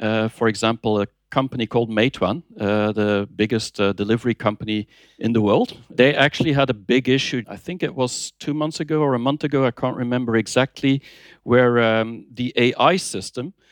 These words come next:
was so efficient that actually, uh, it found ways to get the fastest from the store to the house of people they had to deliver it.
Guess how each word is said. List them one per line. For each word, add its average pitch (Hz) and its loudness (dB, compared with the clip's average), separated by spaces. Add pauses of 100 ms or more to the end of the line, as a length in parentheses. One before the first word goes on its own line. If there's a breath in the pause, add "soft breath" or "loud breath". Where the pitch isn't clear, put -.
(180 soft breath)
was 123 -2
so 156 2
efficient 143 -2
that 120 -2
actually, 120 -2
uh, 113 -2
it - -4
found 135 0
ways 135 0
to 135 -8
get 123 -2
the 117 -6
fastest 131 -2
from 117 -4 (440 soft breath)
the 117 -6
store 135 0
to 131 -6
the 113 0
house 113 -2
of 104 -10
people 117 -8
they 107 -2
had 107 -4
to 101 -16
deliver 107 -4
it. - -8